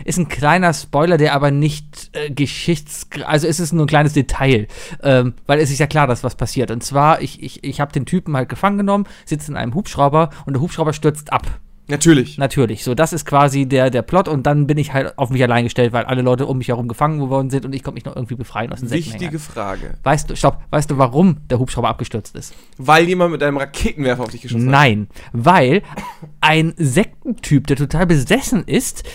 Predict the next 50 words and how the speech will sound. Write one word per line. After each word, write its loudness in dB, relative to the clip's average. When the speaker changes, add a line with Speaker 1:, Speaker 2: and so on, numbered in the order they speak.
Speaker 1:
sich -2
vorne 4
auf 0
die 0
Windschutzscheibe 0
geklammert -2
hatte 2
und 6
dann, 4
äh, 6
beim 2
Abheben 6
in 4
den 8
Rotor 4
gesaugt 2
wurde. 4
<laughs> 0
Speaker 2:
Okay, 4
wichtige 2
Frage. 4
Ist -2
der 6
Heli-, 2
äh, 4
Helikopter 0
explodiert? -6
Speaker 1:
Nee, 4
ich -4
leb 0
ja -2
noch. -8
Ich, -12
ich -6
bin -2
nur 0
abgestürzt. -6
Speaker 2:
Na, 2
aber 6
ist -4
er, 2
nachdem -2
du 2
abgestürzt -6
bist, -12
ist -10
er -4
hinter -4
dir -4
explodiert? -8